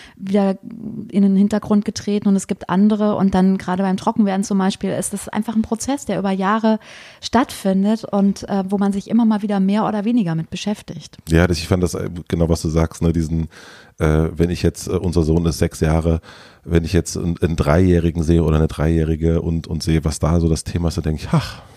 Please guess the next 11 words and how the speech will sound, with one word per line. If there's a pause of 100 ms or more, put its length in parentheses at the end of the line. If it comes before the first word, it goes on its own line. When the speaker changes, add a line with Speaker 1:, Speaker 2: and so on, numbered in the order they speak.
(160)
Speaker 2:
ha, (560)
<laughs> (440)
süß.“ (320)
Speaker 1:
<laughs>
Ja,
ja, (260)
Speaker 2:
Es
ist
Speaker 1:
genau.
Speaker 2:
dann
so,